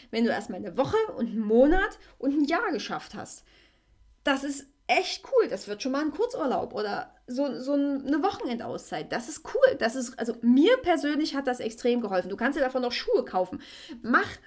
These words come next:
was du möchtest. Setz dir da eine Motivation, ähm, pack dir ein kleines Belohnungssystem hinten dran und ja, mir hat das irgendwie so den, den letzten kleinen Rest noch gegeben. <laughs> Oder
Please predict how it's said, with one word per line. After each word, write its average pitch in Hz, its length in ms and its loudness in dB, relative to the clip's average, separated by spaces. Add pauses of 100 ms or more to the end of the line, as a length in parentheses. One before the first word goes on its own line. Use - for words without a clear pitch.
(100)
was 277 220 0
du 277 80 -2
möchtest. 262 640 0 (340)
Setz 277 320 -2
dir 320 160 -2
da 269 100 2
eine 269 160 2
Motivation, 285 880 -2 (960)
ähm, 233 500 4
pack 311 240 -6
dir 320 120 4
ein 262 380 2
kleines 277 340 4
Belohnungssystem 262 760 2
hinten 240 240 6
dran 220 360 -2 (500)
und 220 480 0 (280)
ja, 196 280 -4 (720)
mir 233 200 6
hat 226 80 2
das 214 140 -4
irgendwie 214 300 -2
so 208 100 0
den, 202 280 -6 (200)
den 220 120 -4
letzten 269 380 -2
kleinen 226 280 0
Rest 262 340 2
noch 277 220 0
gegeben. 277 480 8 (440)
<laughs> - 440 -12
Oder 415 160 2